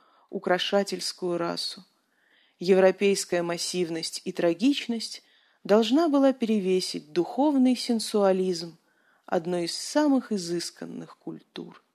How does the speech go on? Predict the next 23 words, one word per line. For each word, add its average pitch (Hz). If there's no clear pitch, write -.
Говоря 247
короче, 269
отличие 220
стиля 208
европейских 180
зданий 165
от 175
мудыхарской 180
архитектуры 262
заключается 262
хотя 220
бы 196
в 196
том, 226
что -
готика, 196
да 208
и 226
барокко, 185
рассчитывали 277
на 254
человека 233
стоящего 175